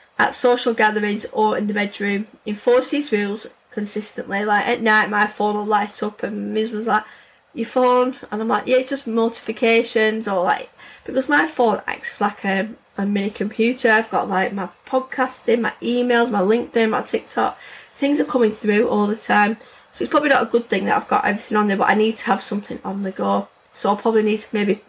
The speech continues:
put my phone on charge or put it in the drawer. It's really hard not to look at it.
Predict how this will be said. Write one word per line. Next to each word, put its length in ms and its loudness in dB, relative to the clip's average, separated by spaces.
put 180 -8
my 120 -10
phone 300 2
on 100 2
charge 300 0
or 60 -2
put 200 -6
it 80 0
in 120 -4
the 80 -2
drawer. 340 -2
It's 100 -2
really 160 4
hard 240 2
not 160 -6
to 100 -8
look 200 -8
at 60 -2
it. 180 -4